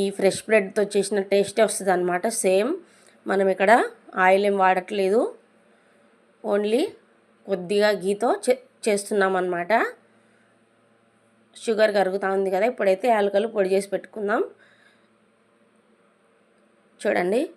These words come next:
షుగర్ అయితే మొత్తం అంతా మెల్ట్ అయిపోయింది. షుగర్ కరిగిన తర్వాత కొద్దిసేపు ఉడకబెట్టుకుంటే సరిపోతది ఫ్రెండ్స్, పాకేం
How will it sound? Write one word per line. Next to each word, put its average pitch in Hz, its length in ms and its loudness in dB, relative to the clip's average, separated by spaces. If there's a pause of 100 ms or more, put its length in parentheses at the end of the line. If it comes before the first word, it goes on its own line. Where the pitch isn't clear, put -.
(260)
షుగర్ 214 300 4
అయితే 233 200 0 (1400)
మొత్తం 196 300 -4
అంతా 202 200 -2
మెల్ట్ 185 280 -2
అయిపోయింది. 185 440 -4 (2000)
షుగర్ 220 340 6
కరిగిన 190 320 4 (120)
తర్వాత 190 380 2 (2500)
కొద్దిసేపు 220 640 2
ఉడకబెట్టుకుంటే 202 840 0
సరిపోతది 196 580 0
ఫ్రెండ్స్, 226 320 -2 (400)
పాకేం 208 400 2